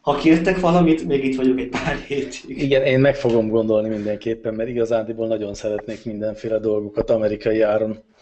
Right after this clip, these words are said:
Speaker 2: megkapni, de ezt nem
Speaker 1: Egyébként
Speaker 2: fogjuk az adásban megbeszélni.
Speaker 1: ez a szürke import rés, ez most lecsökkent. Ö, Tamás barátom számolta ki, hogy nagyjából ott tartana azzal, hogyha, hogyha velem importáltat.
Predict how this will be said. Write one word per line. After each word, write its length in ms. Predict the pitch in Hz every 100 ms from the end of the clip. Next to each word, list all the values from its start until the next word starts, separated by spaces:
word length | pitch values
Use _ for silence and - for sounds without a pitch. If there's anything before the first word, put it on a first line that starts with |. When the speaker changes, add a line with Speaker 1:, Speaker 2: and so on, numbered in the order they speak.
| - - - _
Speaker 2:
megkapni, 520 | 113 - 123 143 131 - - _
de 120 | 143
ezt 140 | 131 -
nem 80 |
Speaker 1:
Egyébként 320 | 156 - 123 110
Speaker 2:
fogjuk 160 | 110
az 60 | 110
adásban 300 | 110 104 107
megbeszélni. 580 | 104 101 104 - 107 101
Speaker 1:
ez 220 | 127 156 156
a 200 | 156 -
szürke 340 | - 160 -
import 460 | 165 165 165 156 -
rés, 260 | 143 -
ez 80 | 165
most 180 | - -
lecsökkent. 680 | 160 175 131 127 123 127 131 -
Ö, 80 | 147 139 135 - -
Tamás 320 | 156 139 131
barátom 800 | 131 135 131 143 127 131 - - _ _
számolta 680 | - - 151 135 139 131 131
ki, 360 | - 135 - - - _ _ _
hogy 540 | - - 135 131 135 -
nagyjából 520 | 151 156 156 131 139
ott 180 | 139 -
tartana 800 | 131 120 123 110 110 117 - - _ _ 165 - -
azzal, 460 | 143 131 131 131
hogyha, 320 | 135 131 - 127
hogyha 300 | 123 127 -
velem 360 | 127 139 127 127
importáltat. 1000 | 131 131 127 127 127 120 120 123 123 -